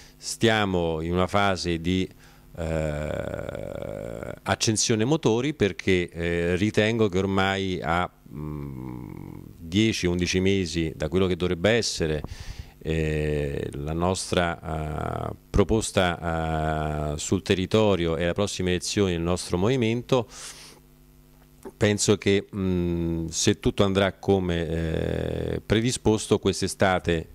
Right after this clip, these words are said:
ci apriremo anche fisicamente su tutto il territorio, dando visibilità alle nostre proposte, proposte politiche, cercando di aumentare già il nostro grosso numero di tesserati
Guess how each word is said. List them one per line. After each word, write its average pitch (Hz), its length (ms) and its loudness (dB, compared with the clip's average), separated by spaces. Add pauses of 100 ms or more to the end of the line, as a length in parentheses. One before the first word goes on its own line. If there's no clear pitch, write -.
ci 98 420 -2
apriremo 90 880 0
anche 92 380 0
fisicamente 90 800 0
su 82 160 -4
tutto - 260 -2
il 85 60 2
territorio, 107 680 2 (560)
dando 92 400 2
visibilità 90 840 0 (300)
alle 87 160 2
nostre 92 260 0
proposte, 85 460 -2 (100)
proposte 90 440 4
politiche, 95 640 0 (240)
cercando 101 460 2
di 87 100 4
aumentare 87 800 2
già 92 100 4
il 90 80 4
nostro 87 320 0
grosso 90 460 2
numero 90 320 2
di 80 80 0
tesserati 123 800 0